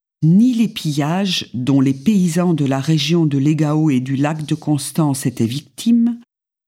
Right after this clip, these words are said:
ne semblaient troubler sa foi de chrétien.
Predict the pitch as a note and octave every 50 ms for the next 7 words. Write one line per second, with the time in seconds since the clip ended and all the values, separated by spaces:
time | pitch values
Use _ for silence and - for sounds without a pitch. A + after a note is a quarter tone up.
0 | _ _ - A3+ B3+ C#4 B3+ - - B3 G#3+ G#3 F#3 G3+ G3 F3 F3 - - -
1 | C#3+ C3+ D3 F3+ D#3+ - - B2+ A#2 - - - - F3 E3+ C#3+ C3+ B2+ - -
2 | C3+ C3 - - - - D2+